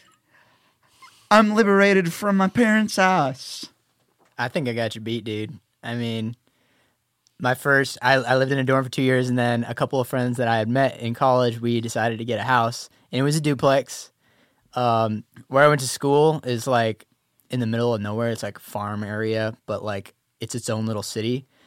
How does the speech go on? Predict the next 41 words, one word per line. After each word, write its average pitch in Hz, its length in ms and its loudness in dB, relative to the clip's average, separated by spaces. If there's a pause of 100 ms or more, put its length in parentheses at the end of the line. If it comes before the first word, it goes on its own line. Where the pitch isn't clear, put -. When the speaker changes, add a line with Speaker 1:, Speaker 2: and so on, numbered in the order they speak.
(220)
Speaker 2:
And 123 100 -4
there's 120 140 -2
a 123 60 -4
bunch 117 280 -4
of, 123 120 -4
like, 110 360 -4 (680)
a 113 80 -6
lot 110 180 -2
of 101 220 -8 (120)
rich 110 380 -8
people 120 360 -6
that, 104 200 -6
like, 104 240 -12
go 123 220 0
to 160 60 2
school 190 360 2
there. 233 500 2
Speaker 1:
Right. 90 220 -2
Speaker 2:
And 139 260 2
so, 151 280 4
like, 127 220 2
the 131 60 -2
first 143 320 -2
day 131 220 2
move 127 240 0
in, 139 200 -2
you'd 117 120 -2
see, - 160 -8
like, 110 220 -6
people 117 340 -4
from 107 320 -6
Asia, 113 380 -6
you 117 80 -4
know, 110 80 -6
dropping 107 420 -8
off 107 220 -8
their 107 140 -10
Aston 107 360 -8
Martins, 110 480 -6
but, - 180 -16
like, 110 280 -14